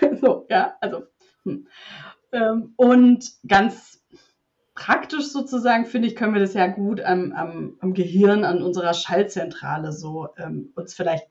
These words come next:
bewusst machen, dass alles, was ich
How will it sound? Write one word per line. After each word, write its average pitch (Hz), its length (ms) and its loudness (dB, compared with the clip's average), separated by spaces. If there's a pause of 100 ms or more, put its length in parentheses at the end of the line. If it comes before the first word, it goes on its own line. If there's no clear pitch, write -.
bewusst 214 520 0
machen, 170 460 -4 (280)
dass 185 180 -4
alles, 226 320 0
was 180 220 -2
ich 175 240 -4